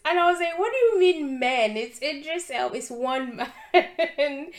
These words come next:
So that's when we started talking about boys, and, but even, like, even that, that was, like, a celebrity man. That was Idris Elba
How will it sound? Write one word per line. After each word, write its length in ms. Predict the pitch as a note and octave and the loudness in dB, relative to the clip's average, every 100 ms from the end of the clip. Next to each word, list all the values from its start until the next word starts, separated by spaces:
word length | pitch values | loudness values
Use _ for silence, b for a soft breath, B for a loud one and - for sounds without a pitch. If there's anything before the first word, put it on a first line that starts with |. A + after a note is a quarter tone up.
| B B B | B B B
So 100 | - | -8
that's 240 | C#4 D#4 - | -2 -2 0
when 160 | D4+ | -4
we 80 | B3+ | -4
started 380 | A#3+ A#3 B3 A#3 | -6 -4 -6 -6
talking 400 | G3+ G3+ G#3 F#3+ | -8 -6 -4 -4
about 680 | F3+ F3+ F#3 - G3 F#3+ | -2 -2 -2 -4 -8 -8
boys, 640 | F#3 F#3+ F#3+ F#3+ F#3+ G3 F#3+ | -2 0 0 -2 -2 -4 -6
and, 240 | F3+ F3+ | -8 -6
but 160 | F#3+ - | -8 -8
even, 400 | A#3 G#3+ G3+ F#3+ | -8 -2 -2 0
like, 220 | F#3 F3+ | -4 -6
even 320 | - A3+ G3 F3 | -8 -6 -6 -6
that, 200 | F3+ - | -8 -8
that 160 | F3+ | -10
was, 140 | - E3+ | -10 -10
like, 200 | D#3+ F3 | -10 -10
a 100 | - | -12
celebrity 840 | F3+ - F#3 F3+ F3+ F#3 F#3 - D3+ | -10 -10 -8 -6 -8 -8 -12 -12 -14
man. 240 | D3 F3+ | -14 -12
That 160 | F3+ - | -10 -8
was 200 | F#3 - | -8 -10
Idris 460 | F3+ F3+ F3+ F3 - | -12 -12 -14 -14 -12
Elba 560 | D#3 D#3+ E3+ D#3 F#3+ | -12 -12 -14 -16 -16